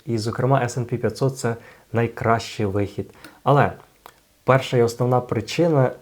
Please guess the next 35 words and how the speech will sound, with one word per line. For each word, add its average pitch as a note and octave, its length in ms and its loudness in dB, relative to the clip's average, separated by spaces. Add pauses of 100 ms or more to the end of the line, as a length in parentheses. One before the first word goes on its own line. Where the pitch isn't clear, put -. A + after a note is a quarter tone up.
(120)
е, G#2+ 280 2 (580)
чому C3+ 260 2
я C3 160 8
інвестую B2 680 0
саме B2 280 0
в G2+ 60 0
окремі B2+ 460 0
акції, A#2 440 2
якісь A#2+ 240 -4
дивіденди, A#2 720 2 (600)
тому C3+ 140 4
що C#3 140 -2
мені C3 140 4
це C3 140 0
подобається. G#2 720 4
Я C3 140 2
прям B2+ 260 2
кайфую C#3+ 500 2
від A#2+ 160 -2
того, C3 120 2
що - 160 -4
я B2 40 -2
читаю C3+ 300 -4
якусь D3+ 280 -2
інформацію, C3 720 -2
щось C3+ 180 -6
там C#3 220 -2 (240)
намагаюся C3 680 0 (340)
аналізувати, B2+ 920 2
щось - 280 -6
виходить, C3 460 2
щось B2 220 -4
не C3+ 100 4
дуже B2+ 300 2
виходить. A2 580 0